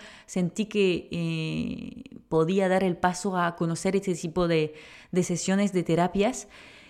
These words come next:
Y, eh, entonces, eh, he probado, antes de, de, de traértela al, al podcast, he probado el Reiki con ella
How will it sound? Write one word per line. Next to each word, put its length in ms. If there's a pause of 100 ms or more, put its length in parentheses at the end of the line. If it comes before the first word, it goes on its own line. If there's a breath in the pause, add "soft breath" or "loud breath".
(220 loud breath)
Y, 360
eh, 360
entonces, 720
eh, 340
he 100
probado, 640
antes 340
de, 480
de, 640
de 540
traértela 540
al, 440
al 140
podcast, 400
he 80
probado 480
el 380
Reiki 420
con 180
ella 360